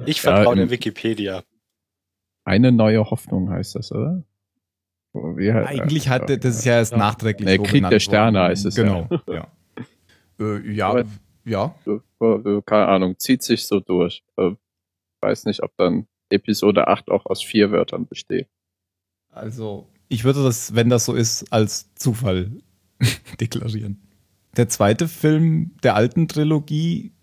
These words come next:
Speaker 3: Das Imperium schlägt zurück, hat, ach so, hat vier und der Angriff der Klonkrieger hat auch vier, okay. Ja, das ist aber doch völlig egal.
Speaker 1: Hm.
Speaker 2: <laughs> Ja, das,
Speaker 1: Ja,
Speaker 2: äh, passt
Speaker 1: das ist mir
Speaker 2: aber
Speaker 1: viel
Speaker 2: zu
Speaker 1: zu
Speaker 2: Lost
Speaker 1: nerdig.
Speaker 2: irgendwie, weißt du?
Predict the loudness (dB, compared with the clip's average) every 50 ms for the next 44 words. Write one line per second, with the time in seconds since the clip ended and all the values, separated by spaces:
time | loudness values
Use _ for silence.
0 | _ _ -2 -2 -2 0 -2 -2 0 2 2 2 2 0 0 0 0 0 0 0
1 | 0 -2 -2 0 0 0 0 -2 -2 -4 -4 -4 -4 -4 -2 0 2 4 4 4
2 | 2 0 -4 -4 0 2 4 4 4 2 0 -2 -8 -20 _ _ _ _ _ _
3 | _ _ _ 2 4 4 4 4 0 -4 -12 _ _ _ _ _ 2 2 4 4
4 | 2 2 2 2 2 2 0 -2 0 2 2 0 2 2 2 2 2 2 2 2
5 | 0 2 2 2 2 2 2 2 0 0 0 -4 -8 -6 -6 -6 -6 -6 -8 -6
6 | -6 -6 -6 -6 -8 _ _ _ _ _ _ _ _ _ _ _ _ -14 -12 -10
7 | -10 -10 -8 -4 -2 0 0 2 2 0 0 0 0 2 2 2 0 0 0 0
8 | 0 0 -2 -6 _ _ _ _ _ _ _ _ _ _ _ _ _ _ _ _
9 | _ -14 -12 -10 -6 -2 2 2 2 2 0 -4 -4 -6 -12 -10 -8 -10 -10 _
10 | _ _ _ _ _ -2 0 2 2 2 0 0 -2 -2 -2 0 0 0 2 2
11 | 2 2 2 2 2 2 2 2 2 2 0 2 4 4 4 4 2 2 2 0
12 | 0 -2 -2 -4 -4 -4 -4 -4 -2 -2 -4 -4 -6 -8 -10 -10